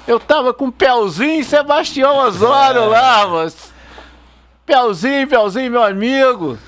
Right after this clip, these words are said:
Speaker 1: Aqui conosco também, mas aqui já foi no dia lá. Isso aqui nós fomos no escritório, na, na, na,
Speaker 2: No dia do, do evento.
Speaker 1: Do evento
Speaker 2: Treze
Speaker 1: lá,
Speaker 2: de maio.
Speaker 1: né, da,
Speaker 2: Treze
Speaker 1: do
Speaker 2: de março.
Speaker 1: título, treze de março, dia do plebiscito da emancipação de Seropédica.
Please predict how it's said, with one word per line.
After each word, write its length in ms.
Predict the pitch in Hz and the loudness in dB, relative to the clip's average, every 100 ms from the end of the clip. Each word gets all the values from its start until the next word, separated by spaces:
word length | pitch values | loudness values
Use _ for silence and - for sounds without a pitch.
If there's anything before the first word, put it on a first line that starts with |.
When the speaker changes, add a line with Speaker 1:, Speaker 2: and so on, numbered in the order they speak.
| - - - - | -20 -20 -12 -2
Speaker 1:
Aqui 300 | 180 - 247 | -2 -2 -4
conosco 580 | 240 196 202 233 302 | -4 -4 -2 -4 -4
também, 440 | - 190 196 240 247 | -4 -2 0 0 0
mas 180 | 208 175 | 0 0
aqui 240 | 196 214 | -2 -2
já 160 | 202 190 | -2 0
foi 220 | 233 214 | 0 0
no 120 | 175 | -2
dia 220 | 143 185 | -2 0
lá. 120 | 165 | 0
Isso 440 | 160 - - 151 180 | -2 -6 -18 -6 -4
aqui 180 | 170 208 | -2 -2
nós 200 | 208 - | -2 -2
fomos 180 | 202 | -4
no 60 | 190 | -6
escritório, 840 | 170 175 160 185 208 233 220 196 - - - _ - | -6 -6 -4 -2 2 2 0 -4 -8 -20 -20 _ -4
na, 260 | 151 170 | 0 2
na, 220 | 160 160 156 | 2 0 2
na, 580 | 151 143 131 123 101 127 - _ - | 0 0 0 -4 -8 -12 -20 _ -6
Speaker 2:
No 140 | 135 | -4
dia 300 | 113 135 160 | -2 -2 0
do, 200 | 131 120 | 0 -2
do 220 | 98 107 | 0 -2
evento. 300 | 104 101 92 | 0 -2 -4
Speaker 1:
Do 160 | 156 196 | -2 0
evento 420 | 170 127 175 190 | 0 0 -2 0
Speaker 2:
Treze 140 | 151 156 | 2 2
Speaker 1:
lá, 200 | 170 190 | 2 0
Speaker 2:
de 80 | 175 | 0
maio. 300 | 175 175 139 | 0 0 -2
Speaker 1:
né, 140 | 120 120 | -6 -6
da, 100 | 123 | -6
Speaker 2:
Treze 140 | 139 | -4
Speaker 1:
do 80 | 139 | -2
Speaker 2:
de 40 | |
março. 160 | 117 104 | 0 0
Speaker 1:
título, 320 | 180 - 131 | 0 -4 -10
treze 400 | - 156 170 147 | -4 -2 -2 -4
de 80 | 147 | -4
março, 540 | 139 175 202 165 175 135 - | -2 0 0 -2 -6 -16 -8
dia 160 | 160 180 | -2 -2
do 80 | 147 | -2
plebiscito 640 | 170 170 139 - 180 180 | -2 -2 -4 -4 -4 -2
da 80 | 160 | -2
emancipação 640 | 156 143 - 143 - 165 | -2 -4 0 0 0 -4
de 60 | 151 | -4
Seropédica. 920 | - 147 131 151 175 202 202 220 175 | -2 -2 -2 -2 0 0 -4 -8 -12